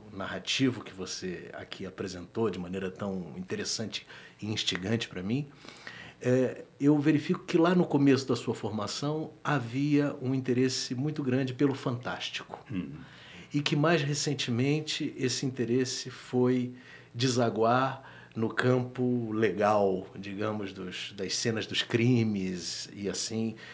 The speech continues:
Speaker 1: e, e como você chamou a atenção de maneira muito clara, o realismo vai percorrer todas essas, todos esses lugares. É, é, <clears throat> queria que você,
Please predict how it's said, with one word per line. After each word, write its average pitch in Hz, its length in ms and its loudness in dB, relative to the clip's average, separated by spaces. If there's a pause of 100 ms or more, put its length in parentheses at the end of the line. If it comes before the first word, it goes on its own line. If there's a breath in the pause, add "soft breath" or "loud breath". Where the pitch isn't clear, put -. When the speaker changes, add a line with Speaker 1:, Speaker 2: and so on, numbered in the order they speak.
(140 loud breath)
Speaker 1:
e, 95 540 -4
e 90 80 -10
como 101 180 -6
você - 720 -6
chamou 98 320 -4
a - 20 -2
atenção 98 380 -6
de 92 80 -6
maneira 92 200 -4
muito 98 220 -6
clara, 95 260 -4
o 95 60 -2
realismo 101 840 -4
vai 101 260 0
percorrer 101 760 -2 (100)
todas 107 360 4
essas, 95 280 -2
todos 101 340 -4
esses 101 240 -4
lugares. 101 800 -2
É, 87 180 -8 (540 loud breath)
é, 101 420 0 (140)
<clears throat> - 160 -6 (1200 loud breath)
queria 185 240 6
que - 60 -6
você, 139 720 4